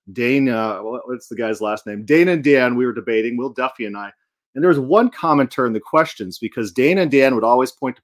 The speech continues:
prophecy and they say, "Look at this prophecy. How, how would God, uh,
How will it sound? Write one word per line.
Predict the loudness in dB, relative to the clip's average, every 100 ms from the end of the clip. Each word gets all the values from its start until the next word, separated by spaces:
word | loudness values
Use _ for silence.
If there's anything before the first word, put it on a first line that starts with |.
| -4
prophecy | 2 2 0 -10 -10 -10
and | -10
they | -10
say, | -10 -12 _ _ _ 0
"Look | 0 2
at |
this | -2
prophecy. | 2 6 6 6 -4 -6 -8 _ _ -2
How, | 4 6 6
how | 6 6
would | 6
God, | 8 10 10 8
uh, | 8 8